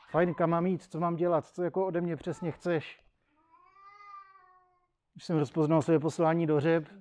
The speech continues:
tak, eh, jsem podepsal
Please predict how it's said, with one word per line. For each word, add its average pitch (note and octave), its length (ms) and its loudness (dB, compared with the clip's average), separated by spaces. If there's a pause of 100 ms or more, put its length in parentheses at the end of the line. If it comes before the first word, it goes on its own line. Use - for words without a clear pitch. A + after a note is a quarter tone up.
(460)
tak, D3 260 -4
eh, D#3+ 60 2 (720)
jsem D3+ 420 0 (260)
podepsal D#3 800 2